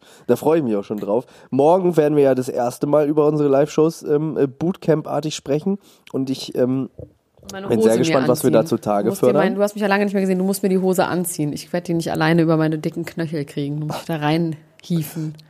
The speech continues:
Speaker 1: Ich werd dich morgen mal meinen Körper
Speaker 2: <clears throat>
Speaker 1: begutachten lassen. Das wird, da werden wir, äh, Instagram-mäßig werden wir da Bericht erstatten, wie es so aussieht um unsere Körper, ne?
Speaker 2: Ja, aber wie gesagt, ich hab meinen Körper, Frieden mit meinem Körper gefunden. Ich esse nur noch
Speaker 1: Ist auch gut.
Speaker 2: Süßkartoffeln.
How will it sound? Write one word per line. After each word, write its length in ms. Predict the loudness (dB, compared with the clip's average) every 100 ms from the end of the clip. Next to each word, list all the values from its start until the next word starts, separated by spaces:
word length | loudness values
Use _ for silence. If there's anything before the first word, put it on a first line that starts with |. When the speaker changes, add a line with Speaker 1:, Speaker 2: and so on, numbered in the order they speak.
| _ -20 _ 0
Speaker 1:
Ich 200 | 2 4
werd 160 | 2
dich 120 | 2 2
morgen 280 | 4 4
mal 120 | 4 4
meinen 260 | 4 2
Körper 360 | 2 2 4 2
Speaker 2:
<clears throat> 0 |
Speaker 1:
begutachten 580 | -2 -2 0 0 0 0
lassen. 280 | 0 -2
Das 180 | -6 -6
wird, 140 | -4 0
da 120 | 2
werden 300 | 4 2 4
wir, 240 | 4 4
äh, 720 | 4 4 2 0 -8 -10 -8 -4
Instagram-mäßig 800 | -2 0 2 4 2 0 -2 0
werden 220 | 2 4
wir 100 | 2
da 100 | 2
Bericht 340 | 2 0 0 -2
erstatten, 520 | 0 0 0 0 -6 _ _
wie 120 | -6
es 100 | -2
so 100 | 0 2
aussieht 320 | 2 0 0
um 120 | 0
unsere 200 | 0 -2
Körper, 520 | 2 2 2 0 0 -4 -4
ne? 260 | 0 0 -4 _
Speaker 2:
Ja, 220 | 0 2
aber 240 | 4 2 0
wie 80 |
gesagt, 320 | 0 0 -2 -4
ich 180 | -8 -6
hab 140 | -4
meinen 160 | -4 -4
Körper, 280 | -4 -4 -6
Frieden 320 | -8 -8 -6
mit 80 | -4
meinem 180 | -6
Körper 280 | -8 -10 -10
gefunden. 440 | -12 -14 -14 -16 -18 _ _
Ich 120 | -10
esse 180 | -6 -2
nur 100 | -2
noch 60 |
Speaker 1:
Ist 100 | 2 4
auch 160 | 4
gut. 220 | 4 2
Speaker 2:
Süßkartoffeln. 380 | 2 -6 -12 -12